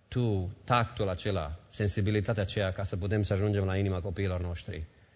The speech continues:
și să putem, într-adevăr, să ne bucurăm de ei,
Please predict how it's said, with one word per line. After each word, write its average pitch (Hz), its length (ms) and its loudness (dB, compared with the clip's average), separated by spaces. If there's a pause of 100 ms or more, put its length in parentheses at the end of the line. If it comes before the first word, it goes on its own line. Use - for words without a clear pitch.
(460)
și - 120 -8
să 101 120 0
putem, 104 300 4
într-adevăr, 101 680 2 (420)
să - 160 -6
ne 98 100 2
bucurăm 95 400 2
de 90 80 0
ei, 80 340 -2